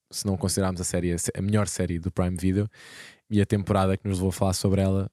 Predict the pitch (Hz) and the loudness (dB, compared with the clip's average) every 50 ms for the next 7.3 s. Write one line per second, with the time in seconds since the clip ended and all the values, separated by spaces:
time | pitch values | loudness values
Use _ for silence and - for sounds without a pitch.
0 | _ _ - - - 87 92 90 87 - - 92 - - 107 117 117 - 95 90 | _ _ -6 -4 -2 0 0 0 0 -2 -4 -4 -2 -2 -2 -2 -2 -6 -8 -6
1 | - - 92 92 92 98 87 98 95 95 - 95 95 95 92 90 92 - - 95 | -2 -2 0 2 2 2 0 0 -2 0 -2 -2 -2 0 -2 -2 -2 0 0 0
2 | 92 87 92 90 87 95 87 85 - - - - 98 90 82 104 98 85 95 - | 0 0 0 0 2 2 0 0 -2 -6 -4 -2 -2 2 4 2 2 2 -2 -10
3 | - - - _ - 87 82 82 85 82 82 80 85 78 - - _ _ - - | -12 -16 -14 _ -6 -6 -4 -2 -2 -4 -4 -2 -4 -6 -6 -8 _ _ -20 -20
4 | - - - _ _ 87 90 - - - - 117 101 117 123 123 123 135 135 - | -20 -20 -20 _ _ -4 -2 -2 -2 0 2 4 4 6 4 4 2 0 -4 -4
5 | - - - - - _ _ 143 143 143 143 139 - - 131 - 135 131 123 - | -10 -20 -20 -20 -20 _ _ 2 4 6 6 6 6 4 2 4 4 2 4 4
6 | 131 120 120 117 113 - 113 101 117 120 - 127 113 110 110 - - - - - | 4 4 4 4 4 4 2 2 2 2 2 2 2 2 0 -2 -6 -4 0 2
7 | 110 110 107 107 107 104 | 4 6 6 4 4 0